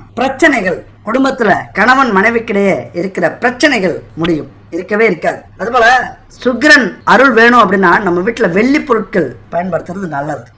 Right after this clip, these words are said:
வெள்ளியில தான் சுக்கிரன் வசிக்கிறார் அப்படிங்கிறது ஒரு ஐதீகம். வெள்ளி பொருட்கள் கொண்டு பூஜை செய்யும் போது சகல சௌபாக்கியங்களையும் நம்ம பெறலாம். அதுபோல சுக்கிர வழிபாடு எப்பங்க நமக்கு நல்ல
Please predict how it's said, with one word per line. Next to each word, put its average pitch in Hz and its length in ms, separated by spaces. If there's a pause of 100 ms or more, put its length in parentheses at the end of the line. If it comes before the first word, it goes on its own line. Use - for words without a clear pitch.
(160)
வெள்ளியில 269 400
தான் 269 200
சுக்கிரன் 214 420
வசிக்கிறார் 302 560 (240)
அப்படிங்கிறது 170 500
ஒரு 160 200
ஐதீகம். 165 520 (120)
வெள்ளி 254 280
பொருட்கள் 220 480
கொண்டு 214 300
பூஜை 226 320
செய்யும் 190 340
போது 175 160 (200)
சகல 220 380 (120)
சௌபாக்கியங்களையும் 214 1040 (160)
நம்ம 147 180
பெறலாம். 135 460 (140)
அதுபோல 190 360 (140)
சுக்கிர 233 360 (360)
வழிபாடு 220 520
எப்பங்க 214 360
நமக்கு 170 360 (360)
நல்ல 185 200